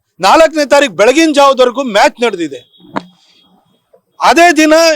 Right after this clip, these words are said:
ಇಡೀ ಬೆಂಗಳೂರಿನಲ್ಲಿ ಲಕ್ಷಾಂತರ ಜನ ಬೀದಿಗಿಳಿದು ಸಂಭ್ರಮಾಚರಣೆಯನ್ನು ಮಾಡಿದ್ದಾರೆ. ಇದ್ರ ಮಧ್ಯದಲ್ಲಿ ಆತುರ ಆತುರವಾಗಿ ನೀವು ನಾಲ್ಕನೇ ತಾರೀಕಿಗೆ ವಿಧಾನಸೌಧ ಎದುರುಗಡೆ ನೀವು ಪೇಟ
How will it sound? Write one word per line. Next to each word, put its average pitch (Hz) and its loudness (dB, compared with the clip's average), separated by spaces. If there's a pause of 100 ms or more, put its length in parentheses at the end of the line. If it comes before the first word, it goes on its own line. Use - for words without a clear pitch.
(160)
ಇಡೀ 285 -2
ಬೆಂಗಳೂರಿನಲ್ಲಿ 311 0
ಲಕ್ಷಾಂತರ 311 0
ಜನ 277 0
ಬೀದಿಗಿಳಿದು 285 -4
ಸಂಭ್ರಮಾಚರಣೆಯನ್ನು 247 0
ಮಾಡಿದ್ದಾರೆ. 170 -4 (1000)
ಇದ್ರ 294 2
ಮಧ್ಯದಲ್ಲಿ 311 2
ಆತುರ 302 4
ಆತುರವಾಗಿ 285 0 (640)
ನೀವು 311 2
ನಾಲ್ಕನೇ 285 2
ತಾರೀಕಿಗೆ 294 0
ವಿಧಾನಸೌಧ 277 -2
ಎದುರುಗಡೆ 269 0
ನೀವು 269 0
ಪೇಟ 262 0